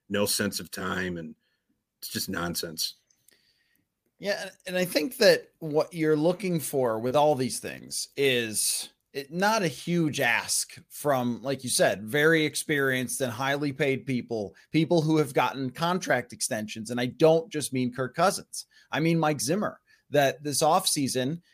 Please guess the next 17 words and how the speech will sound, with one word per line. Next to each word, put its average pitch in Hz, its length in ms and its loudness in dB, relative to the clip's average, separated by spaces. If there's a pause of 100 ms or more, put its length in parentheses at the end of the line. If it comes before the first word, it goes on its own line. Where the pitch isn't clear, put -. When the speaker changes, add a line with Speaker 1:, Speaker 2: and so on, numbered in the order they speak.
(140)
Speaker 2:
it, 123 240 -4
uh, 120 220 0
or 135 180 2
last 180 300 4
offseason, 139 680 2
they 143 160 2
decided 151 520 2
to 143 80 -8
give 135 200 -4
him 139 160 -4
a 131 60 -4
contract 147 600 -2
extension 117 560 -6
and 123 200 -4
keep - 300 -4
doing 170 320 4
this. 110 240 -4